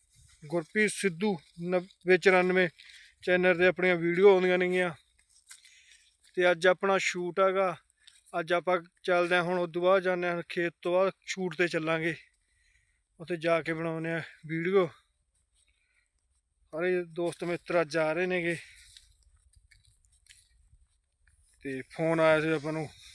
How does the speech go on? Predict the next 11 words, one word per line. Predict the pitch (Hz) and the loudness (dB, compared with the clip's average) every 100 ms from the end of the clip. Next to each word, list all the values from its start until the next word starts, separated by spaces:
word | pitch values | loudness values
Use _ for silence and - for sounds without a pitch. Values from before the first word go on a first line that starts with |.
| - - | -20 -10
ਕਹਿੰਦੇ | 151 170 | -6 -4
ਵੀ | 165 | -4
ਵੀਡੀਓ | 147 147 165 175 | -4 -4 -2 -2
ਬਣਾਉਣੀ | 156 151 147 156 | -2 -4 -4 -6
ਆ। | |
ਮੈਂ | 143 - - _ - _ - - _ _ _ _ | -8 -12 -20 _ -20 _ -20 -20 _ _ _ _
ਕਿਹਾ, | 175 151 | -12 -6
"ਚਲੋ | 165 160 | -4 -2
ਭਾਈ, | 147 175 156 - - _ _ _ _ - _ _ _ | 0 0 0 -6 -20 _ _ _ _ -20 _ _ _
ਪਹੁੰਚਦੇ | - 147 160 180 185 | -8 -6 -6 0 0
ਆ, | 175 | 0